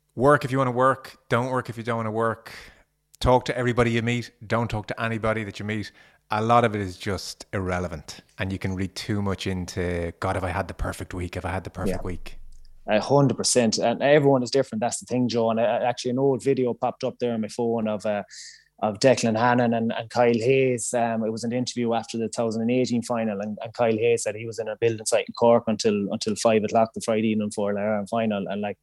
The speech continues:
Speaker 2: to me, that would have been my worst nightmare. But for some boys, it's just what happens, happens, and just get on with it. And everyone is different, you know?
Speaker 1: Yeah. I guess what you don't want is to be almost, um, worrying about whether what you've done is right or not. That almost drains the energy as much as what, what you're actually <laughs> doing, I suspect.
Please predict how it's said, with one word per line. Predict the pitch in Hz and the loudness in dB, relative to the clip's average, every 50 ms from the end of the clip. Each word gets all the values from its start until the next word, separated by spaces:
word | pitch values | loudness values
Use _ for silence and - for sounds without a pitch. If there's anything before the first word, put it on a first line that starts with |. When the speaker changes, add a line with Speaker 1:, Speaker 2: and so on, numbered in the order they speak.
| _ _ _ - | _ _ _ -2
Speaker 2:
to | 123 | 2
me, | 127 131 123 | 4 4 6
that | 120 123 107 | 6 6 6
would | 107 113 | 6 4
have | 110 | 4
been | 104 117 110 | 4 4 4
my | 107 107 | 4 4
worst | 110 113 107 - - | 4 2 2 2 2
nightmare. | 117 117 123 - 107 107 101 92 - | 2 2 2 2 0 -2 -2 -4 -4
But | - 104 - - _ _ _ | -6 -6 -6 -8 _ _ _
for | - 123 | -2 2
some | - - 156 143 | 4 6 6 8
boys, | 135 135 120 117 110 - - - | 8 8 8 6 6 2 -2 -4
it's | 110 - | -4 -2
just | - - 117 104 - - - - _ _ _ _ _ _ | 0 0 0 0 0 -2 -4 -8 _ _ _ _ _ _
what | 110 110 110 | 0 0 2
happens, | 110 117 120 - 110 101 95 | 2 2 0 0 -4 -6 -4
happens, | 98 113 113 110 - 110 98 - | -2 -2 0 0 -2 -4 -6 -6
and | 107 104 98 | -8 -6 -4
just | - 107 - | -4 -4 -2
get | - 107 101 | 0 0 2
on | 107 110 110 | 2 2 2
with | 110 110 - | 0 0 -2
it. | 101 95 - | -2 -4 -4
And | 104 104 104 90 90 95 | -4 -4 -4 -4 -2 0
everyone | - 120 113 110 110 107 104 | 0 0 0 2 0 0 0
is | 104 98 | 0 0
different, | - 113 107 - 98 92 - | 0 0 0 -2 -4 -4 -2
you | 98 | 0
know? | 101 110 113 113 - - - - - - - | 0 2 0 0 -2 -10 -20 -20 -20 -16 -10
Speaker 1:
Yeah. | - 113 107 98 95 - - | -8 -6 -6 -6 -8 -8 -6
I | 120 | -2
guess | 120 151 139 - | 0 0 0 0
what | 139 120 | -2 -6
you | 110 110 | -2 2
don't | - 139 143 143 | 4 4 6 6
want | 131 120 110 101 | 4 2 2 0
is | 107 - | -4 -6
to | - 110 | -6 -4
be | 98 113 107 | -2 0 0
almost, | 104 104 104 101 98 92 - - - - 110 | 0 0 0 -4 -6 -8 -10 -14 -12 -8 -6
um, | 101 95 92 92 92 92 92 - - - - | -4 -4 -4 -6 -8 -12 -14 -16 -18 -18 -10
worrying | - 104 110 113 113 110 110 107 101 92 90 90 90 - - - - | -2 2 4 4 4 4 2 0 -2 -2 -4 -6 -8 -10 -12 -10 -6
about | 90 92 98 95 | -4 -2 -2 -2
whether | 101 98 92 95 | -2 -4 -4 -2
what | 95 92 90 - | -4 -4 -4 -6
you've | 92 90 | -6 -4
done | - 101 92 | -4 -2 -2
is | 90 82 95 | -2 -2 -2
right | 98 95 95 90 | 0 0 0 0
or | 90 92 | -2 -2
not. | 92 87 87 - | -2 -2 0 2
That | 101 104 | 2 4
almost | 101 101 95 95 90 - - | 4 2 0 0 -4 -4 -2
drains | - 110 95 95 92 - | 0 0 0 0 -2 -2
the | - 98 | -2 -2
energy | 92 92 90 90 90 | -2 -2 -2 -2 -4
as | 87 80 | -4 -4
much | 92 90 - - | -6 -6 -6 -6
as | 87 - | -4 -2
what, | 95 90 95 - - | -2 -2 -2 -2 -4
what | 98 95 - | -4 -4 -4
you're | 107 101 | -4 -6
actually | 87 - - - 117 101 | -6 -6 -4 -4 -4 -4
<laughs> | 90 92 113 131 | 0 4 4 4
doing, | 135 123 120 110 | 6 4 4 2
I | 101 | 0
suspect. | 95 - 90 - - 95 87 - - - | -2 -4 -6 -6 -6 -6 -8 -8 -12 -20